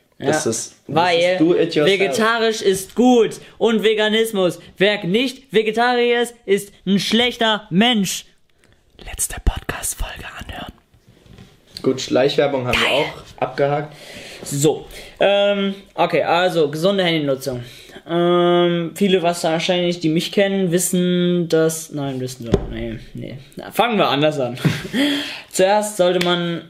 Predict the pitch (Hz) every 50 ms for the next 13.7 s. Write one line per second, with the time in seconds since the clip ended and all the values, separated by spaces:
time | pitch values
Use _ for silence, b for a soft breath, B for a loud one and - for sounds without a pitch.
0 | - _ - 165 165 175 175 170 190 208 220 233 233 226 226 - - - - -
1 | _ _ - - _ _ - 180 190 190 196 190 190 190 190 185 190 190 - _
2 | - - B B B B B B B B B B B B B B B - 139 123
3 | 143 143 127 139 139 120 135 120 113 113 113 113 127 143 143 143 139 127 113 110
4 | 107 107 113 - - 220 220 214 208 202 - - - - 165 170 156 - 165 160
5 | 160 151 123 139 - 226 226 220 - 117 110 185 170 165 - - - - - 123
6 | 131 156 175 175 175 170 147 131 131 131 - - - 120 123 120 123 - 120 -
7 | 196 - 175 180 180 170 - 156 202 214 214 226 233 190 185 180 165 160 143 156
8 | 151 147 - - 147 135 123 127 131 127 127 120 117 110 - 110 107 B B B
9 | B B B B _ - 147 147 - - - - B B B B B 123 117 131
10 | 131 - 127 139 139 131 127 113 120 123 131 135 - - 139 143 139 - - -
11 | - - - - 120 113 113 107 107 113 107 - 110 107 104 113 113 107 107 110
12 | 110 107 - 107 - - 104 - - 110 - - 110 107 101 104 107 104 98 -
13 | - - 101 98 - 110 104 104 104 104 104 104 -